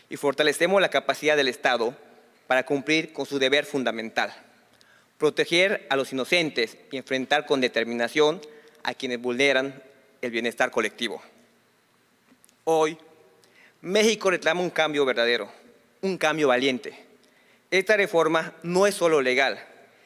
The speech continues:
es moral y necesaria, porque el pueblo merece vivir sin miedo, con justicia y con dignidad. Llamo a este Congreso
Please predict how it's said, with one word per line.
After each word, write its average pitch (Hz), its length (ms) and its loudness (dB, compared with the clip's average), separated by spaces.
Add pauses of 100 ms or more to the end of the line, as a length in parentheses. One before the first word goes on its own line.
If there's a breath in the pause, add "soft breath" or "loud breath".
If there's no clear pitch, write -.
es 175 160 0
moral 165 720 0
y 151 80 -8
necesaria, 127 600 -2 (840 soft breath)
porque 151 220 -2
el 151 80 0
pueblo 190 540 2 (300)
merece 156 460 0
vivir 135 240 -2
sin 120 160 -4
miedo, 110 320 -4 (720)
con 156 140 -6
justicia 165 840 -4 (260)
y 151 100 -6
con 120 200 -4
dignidad. 113 420 0 (1500 loud breath)
Llamo 196 320 4
a - 20 4
este 196 180 0
Congreso 147 520 0